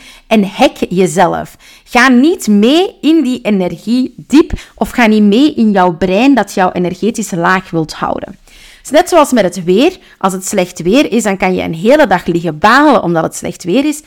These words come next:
maar je kan daar niks aan veranderen. Dus je kan ook proberen, ja, de dingen te doen die jou wel energie geven en die je wel leuk vindt en dus je niks aan te trekken van dat slechte weer. En dat is net hetzelfde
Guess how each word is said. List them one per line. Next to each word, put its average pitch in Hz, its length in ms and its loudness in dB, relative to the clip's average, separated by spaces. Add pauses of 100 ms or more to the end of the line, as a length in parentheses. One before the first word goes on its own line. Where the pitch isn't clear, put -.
(200)
maar 202 440 2
je 226 80 0
kan 190 220 -4
daar 175 160 -4
niks 240 240 -2
aan 170 160 -2
veranderen. 247 480 0 (200)
Dus 208 140 -6
je 202 100 0
kan 254 200 2
ook 311 100 0
proberen, 226 520 0 (180)
ja, 220 280 0 (100)
de 190 140 -2
dingen 285 240 0
te 208 100 -8
doen 254 400 2
die 180 120 -4
jou 170 180 4
wel 190 220 6
energie 214 440 0
geven 185 300 -2
en 170 100 -6
die 160 100 -8
je 185 100 -6
wel 226 220 4
leuk 208 220 0
vindt 185 320 0 (240)
en 196 140 2
dus 175 160 0
je 170 120 0
niks 247 320 0
aan 269 220 2
te 311 120 -4
trekken 262 280 0
van 190 160 -4
dat 165 120 -6
slechte - 380 -14
weer. - 200 -20 (100)
En 185 80 -6
dat 214 100 2
is 233 120 -2
net 233 220 0
hetzelfde 214 540 0